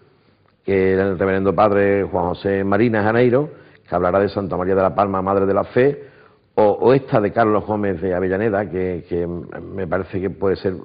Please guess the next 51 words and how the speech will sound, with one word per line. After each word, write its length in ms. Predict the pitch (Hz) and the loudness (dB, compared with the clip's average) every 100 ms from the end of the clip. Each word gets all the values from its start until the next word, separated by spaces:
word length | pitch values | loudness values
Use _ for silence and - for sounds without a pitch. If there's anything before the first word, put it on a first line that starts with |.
| 80 | -8
realmente 360 | 87 92 82 | -6 -4 -6
fantástica, 720 | - 90 87 113 - 90 101 - - _ _ | -6 -6 -2 -2 -4 -6 -6 -8 -20 _ _
que 80 | 101 | 0
es 60 | |
un 100 | 113 | 0
estudio 320 | 110 - 117 | 0 0 2
histórico, 500 | 107 - 123 120 101 | 0 2 4 4 4
arquitectónico, 800 | 110 87 90 - 113 113 107 120 - _ _ _ _ _ | 0 0 -4 -4 -4 -4 -6 -10 -14 _ _ _ _ _
de 180 | 78 95 | -4 0
la 100 | 95 | 2
columna 320 | 95 107 117 | 2 2 2
y 40 | 120 | 0
pedestal 440 | 107 98 - 110 | 0 -2 0 0
de 60 | 107 | 0
Nuestra 200 | 104 90 | -2 -6
Señora 200 | - 98 | -4 0
de 60 | 98 | 2
la 100 | 92 | 2
Palma. 360 | 117 101 90 | 2 0 -4
Y 120 | 90 90 69 | -6 -8 -6
dice 180 | 95 101 | -4 -2
que 60 | 104 | 0
va 80 | |
a 40 | 101 | 0
contar 320 | 104 90 107 | -4 -2 -2
una, 160 | 104 92 | -2 -6
una 180 | 107 107 | -6 0
leyenda, 360 | 107 104 127 101 | 2 4 2 2
me 80 | 98 | -4
com-, 220 | 92 92 | -4 -6
me 120 | 92 90 | -8 -6
comentó 360 | 95 92 85 | -6 -6 -2
a 60 | 101 | 0
mí 100 | 101 | 0
ayer, 400 | 98 107 127 - - - - _ _ | 2 2 0 -6 -20 -20 -20 _ _
y 100 | 95 | -2
creo 140 | 92 120 | 4 4
que 100 | 107 | 4
puede 160 | 101 | 2
ser 100 | 98 | 0
una 120 | 101 | -4
cosa 260 | 87 92 95 | -4 -4 -4
muy 300 | 98 98 107 | -4 -2 0
bonita. 540 | 107 113 98 117 127 90 | 2 0 2 0 -2 -6
Ahí, 340 | 92 92 87 | -6 -4 -6
y 80 | 101 | -6
termina 340 | 92 98 113 120 | -2 0 2 2
el 60 | |
diecinueve 360 | 110 110 107 110 | 2 0 2 2
de 80 | 101 | 4
julio 380 | 113 113 135 | 4 4 2